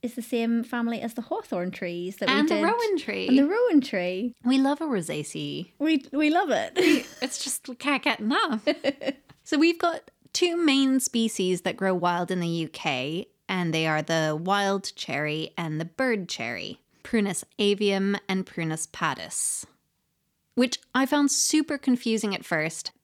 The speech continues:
Speaker 2: And I'm really grateful to the website called Great British Life for clarifying which was which, because to me it made sense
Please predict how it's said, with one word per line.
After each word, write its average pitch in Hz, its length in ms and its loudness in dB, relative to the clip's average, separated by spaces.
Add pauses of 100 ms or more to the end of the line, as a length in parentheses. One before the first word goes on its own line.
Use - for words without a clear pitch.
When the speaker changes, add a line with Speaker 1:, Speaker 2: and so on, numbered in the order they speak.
(140)
Speaker 2:
And 214 100 2
I'm 208 200 2
really 262 340 2
grateful 233 400 -2
to 233 120 -4
the 202 100 -2
website 202 500 -2
called 170 360 -2 (100)
Great 185 420 -2
British 170 320 -2
Life 160 640 -2
for 196 140 -6
clarifying 190 600 0
which 175 200 -6
was 175 140 -6
which, - 340 -6
because 185 300 -4
to 226 100 2
me 254 200 6
it - 60 -2
made 214 220 0
sense - 480 -4